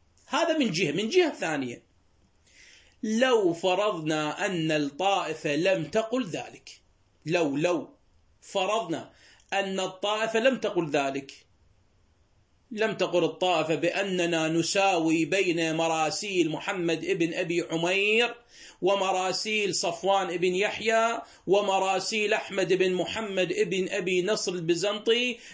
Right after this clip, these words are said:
نساوي بين هذه المراسيل وبين المسانيد للآخرين. لو فرضنا أن الطائفة لم تقل بذلك، يكفينا أن الشيخ الطوسي رحمه الله يقول بذلك.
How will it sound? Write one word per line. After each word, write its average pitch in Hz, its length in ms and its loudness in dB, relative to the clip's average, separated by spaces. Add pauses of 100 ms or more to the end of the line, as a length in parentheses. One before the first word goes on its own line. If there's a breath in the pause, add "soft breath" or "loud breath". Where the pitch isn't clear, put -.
نساوي 202 640 2
بين 208 280 4
هذه 196 440 0
المراسيل 190 800 0
وبين 214 400 2
المسانيد 175 880 0 (200)
للآخرين. 165 880 -4 (480 soft breath)
لو 233 380 2
فرضنا 196 640 -2
أن 190 200 -2
الطائفة 190 840 0
لم 170 600 0
تقل 220 440 2
بذلك، 147 680 0 (760 loud breath)
يكفينا 311 680 2
أن 240 160 -4
الشيخ 220 400 -2
الطوسي 330 420 0
رحمه 254 380 -2
الله 208 220 0
يقول 160 300 0
بذلك. 120 580 -10